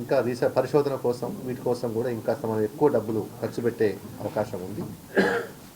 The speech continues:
తర్వాత ఈ అవుట్‌కమ్ బేస్డ్ ఎడ్యుకేషన్ అంటాం. అవుట్‌కమ్ బేస్డ్ ఎడ్యుకేషన్ అనేది ఒక కొత్త వస్తున్న, అంటే కొత్తదంటే బా-, ప్రపంచవ్యాప్తంగా ఎప్పటి నుంచో ఉంది, but మన భారతదేశంలో అంటే అవుట్‌కమ్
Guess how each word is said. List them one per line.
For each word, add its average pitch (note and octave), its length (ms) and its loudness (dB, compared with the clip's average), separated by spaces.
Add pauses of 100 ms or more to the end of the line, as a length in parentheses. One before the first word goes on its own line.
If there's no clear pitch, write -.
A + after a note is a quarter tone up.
(600)
తర్వాత F3 320 8 (800)
ఈ - 20 2 (180)
అవుట్‌కమ్ G3 440 8
బేస్డ్ E3+ 300 8
ఎడ్యుకేషన్ C#3+ 400 4
అంటాం. - 260 -4
అవుట్‌కమ్ C#3+ 320 2
బేస్డ్ C#3+ 180 8
ఎడ్యుకేషన్ B2+ 380 0
అనేది D3 180 2
ఒక D#3 160 2
కొత్త A#2+ 160 0 (440)
వస్తున్న, G#2+ 340 -4
అంటే B2 100 -6 (120)
కొత్తదంటే C#3+ 460 2
బా-, A#2 180 2
ప్రపంచవ్యాప్తంగా D#3 680 6
ఎప్పటి D3+ 200 4
నుంచో C#3+ 260 2
ఉంది, C#3 160 -4 (480)
but C3 220 0
మన B2+ 60 4 (120)
భారతదేశంలో D3 600 6 (600)
అంటే B2+ 200 2
అవుట్‌కమ్ D3+ 320 6